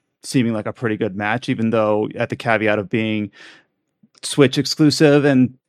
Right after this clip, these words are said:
based on the history of the other H D games, H D two D games, we anticipate that it'll come on P C, but that's not announced.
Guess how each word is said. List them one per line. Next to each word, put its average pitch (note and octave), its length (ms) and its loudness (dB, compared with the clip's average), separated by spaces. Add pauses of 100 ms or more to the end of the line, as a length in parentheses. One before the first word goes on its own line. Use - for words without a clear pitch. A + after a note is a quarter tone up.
(100)
based D3 280 2
on C#3 200 0
the C3+ 120 2
history C#3 360 0
of A#2+ 120 -4 (380)
the C#3+ 140 2
other C3 180 2
H B2+ 220 -2
D C#3+ 120 2
games, C3+ 540 2 (220)
H B2+ 160 0
D C3+ 100 0
two C3 140 -4
D B2+ 100 2
games, C3 400 4
we A#2+ 320 -2 (160)
anticipate C3 560 -4
that E3 100 -2
it'll D#3 140 -2
come E3 160 -2
on D#3+ 100 0
P D#3+ 160 -2
C, D#3 280 0
but B2+ 80 0
that's A2 180 -4
not A#2 100 -4
announced. C#3 600 0